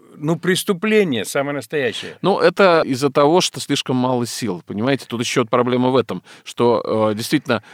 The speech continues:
Speaker 2: была идея, что это вот малыми силами, малой кровью, там, единым ударом, все, и быстро закончим.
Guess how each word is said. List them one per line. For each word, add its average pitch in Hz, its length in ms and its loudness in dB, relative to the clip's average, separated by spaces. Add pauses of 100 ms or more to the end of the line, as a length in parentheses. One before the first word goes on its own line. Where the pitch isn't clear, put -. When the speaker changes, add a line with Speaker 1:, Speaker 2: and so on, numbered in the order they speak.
Speaker 2:
была 120 300 2
идея, 175 260 0
что - 200 -2
это 131 140 -4
вот 117 140 -2
малыми 117 360 0
силами, 147 640 -2
малой 110 320 -2
кровью, 156 420 -2
там, 98 640 -6
единым 101 340 -2
ударом, 143 420 2
все, 107 220 -4
и 101 40 -4
быстро 98 360 -4
закончим. 107 540 -4